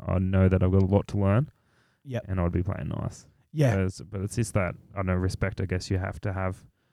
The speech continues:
Speaker 1: for a world champion.
Speaker 2: Yeah. And, you know, Esteban Ocon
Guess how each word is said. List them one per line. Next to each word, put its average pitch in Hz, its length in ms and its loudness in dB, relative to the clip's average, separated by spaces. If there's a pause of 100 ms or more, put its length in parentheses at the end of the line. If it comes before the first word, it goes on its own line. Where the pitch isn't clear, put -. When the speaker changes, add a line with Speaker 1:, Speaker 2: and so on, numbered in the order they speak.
(160)
Speaker 1:
for 95 140 2
a 92 80 6
world 90 260 2
champion. 98 460 -2 (260)
Speaker 2:
Yeah. 156 260 6 (320)
And, 202 160 6
you 196 80 8
know, 147 220 4 (500)
Esteban 180 340 4
Ocon 135 440 4